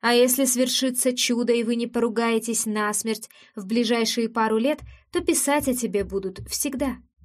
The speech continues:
Этот вестник — хорошая тренировка. Учитесь бороться не только с плотоядными монстрами.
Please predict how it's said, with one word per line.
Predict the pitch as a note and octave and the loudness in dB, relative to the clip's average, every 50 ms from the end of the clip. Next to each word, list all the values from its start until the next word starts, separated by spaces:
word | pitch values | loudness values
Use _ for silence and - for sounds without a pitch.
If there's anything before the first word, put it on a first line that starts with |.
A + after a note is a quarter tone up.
| - - - - - - | -20 -20 -20 -20 -10 -2
Этот | - B3+ B3 B3+ B3 B3 - | 0 2 2 2 0 0 -4
вестник — | A#3 G#3 B3 C4 C#4+ B3+ B3+ - G#3+ G3+ F#3+ - - - | -4 0 2 2 2 2 0 -2 -4 -6 -8 -10 -14 -14
хорошая | - - C4+ C4 C4+ C4 B3 - - B3+ B3 | -6 -2 0 2 2 0 0 0 0 0 0
тренировка. | B3 B3 B3 B3 B3+ C4 B3 A3+ - - - - E3+ - _ _ _ _ _ _ _ _ - - | 0 -2 -4 -2 -2 -2 -4 -6 -6 -8 -14 -20 -20 -20 _ _ _ _ _ _ _ _ -10 -4
Учитесь | E4+ E4+ E4+ - E4 E4 D#4 C#4 B3 A3 | -2 0 2 0 0 0 0 -2 0 2
бороться | A3 B3+ B3 B3 C4 C4 B3+ - - C4+ | 2 2 2 2 2 0 -2 0 0 0
не | C4 C4+ C4+ | 0 0 -2
только | C4+ D4 C#4+ C4+ A3+ - G#3+ G#3 | 0 0 0 0 0 -2 -4 -4
с | - | -4
плотоядными | - A3 G#3+ G#3+ G#3+ G#3 G#3 G3 G3 F#3+ F#3 F#3+ F#3+ F#3+ F#3+ F#3+ | -2 -2 -2 -2 0 -2 -2 -2 -2 -4 -6 -8 -10 -10 -10 -10
монстрами. | F#3 F#3 F3+ F3 F3+ - - - - F#3+ F#3 F3+ F#3 F3 _ | -8 -10 -10 -10 -10 -12 -12 -12 -12 -12 -12 -12 -12 -14 _